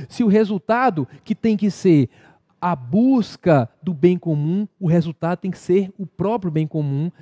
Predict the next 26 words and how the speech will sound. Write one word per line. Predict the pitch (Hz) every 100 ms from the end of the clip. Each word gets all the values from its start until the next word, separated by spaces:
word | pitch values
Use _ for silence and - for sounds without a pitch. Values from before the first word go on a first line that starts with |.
| 170
se | - -
ele | 190 185
estaria | - 170 165
sendo | - 160
atingido | 156 - 156 151 180
ou |
não. | 185 131 110 196
Então | 165 247
vamos | 254 311
reformar | 262 277 269 247 262
o | 277
aparelho | 269 - 269 233 254 254
do | 196
Estado. | 175 - 151 123 110 - 202 160
Quando | 233 254
se | 240
fala | 190 233 240
em |
aparelho | 240 233 _ 233 226 196 226 247 196
do |
Estado, | 170 139 170 185 226
a |
gente | 240 233
fala | - 233
da | 233 240
estrutura | 254 - - 311 - - 294 349 311 226 156